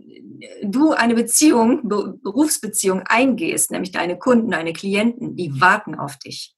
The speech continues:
die brauchen dich, die brauchen dich, weil die dich, weil sie sich bei dir wohlfühlen, weil sie mit dir, ähm, viben, also eine gemeinsame Wellenlänge haben, weil da die Chemie stimmt,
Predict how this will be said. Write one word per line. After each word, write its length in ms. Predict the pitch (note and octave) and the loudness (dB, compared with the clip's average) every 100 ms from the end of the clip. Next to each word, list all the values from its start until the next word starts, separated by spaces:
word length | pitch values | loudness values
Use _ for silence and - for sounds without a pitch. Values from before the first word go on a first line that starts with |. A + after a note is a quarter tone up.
| - | -12
die 80 | E3 | -6
brauchen 500 | - G#3 C#4+ E3 D3+ | 2 2 2 -4 -8
dich, 320 | - - - | -10 -12 -10
die 80 | F#3+ | -10
brauchen 440 | - A3 C#4+ A#3 | 0 0 2 2
dich, 280 | G#3+ A3 - - - - - | 2 -2 -4 -14 -16 -18 -6
weil 360 | G3 G3+ G#3+ G3 | 0 2 0 0
die 180 | G#3+ | -2
dich, 300 | G#3 G#3 - _ | -2 -4 -8 _
weil 180 | G#3+ G#3 | -4 -2
sie 100 | G#3 | 0
sich 280 | G3 A3 - - - | 0 -2 -2 -6 -4
bei 140 | G3+ | -2
dir 360 | F3 G#3+ C#4+ B3 | 2 4 4 6
wohlfühlen, 640 | B3+ C4+ - C#4 C#4 B3+ | 4 4 2 0 2 2
weil 160 | - F3+ | 2 0
sie 240 | F#3+ F#3 A3 | 0 -2 -2
mit 260 | F3 E3 | -4 0
dir, 360 | G#3+ C4+ C#4+ - | 2 4 2 0
ähm, 440 | G#3 A3 A3 - - | -4 0 2 0 -4
viben, 580 | D#3+ E3+ G3+ A#3+ B3+ A#3+ | -6 0 2 4 2 2
also 260 | G3+ G3 G3+ - G3 - - | 0 0 0 -4 -8 -10 -8
eine 140 | G#3 G3 | -4 -2
gemeinsame 600 | G3+ G#3+ A3+ G#3+ G#3 G3 | 0 2 0 0 -2 0
Wellenlänge 580 | G3+ G3+ G3+ G3+ F#3+ | 2 2 2 0 -2
haben, 240 | G3+ G3 G3 | -2 -2 0
weil 160 | F3+ | -2
da 220 | F3+ G#3 G#3+ | 0 0 0
die 100 | A3 | -2
Chemie 360 | A3+ G#3 G#3 | -2 0 0
stimmt, 360 | G#3 G#3 G3+ | -2 0 0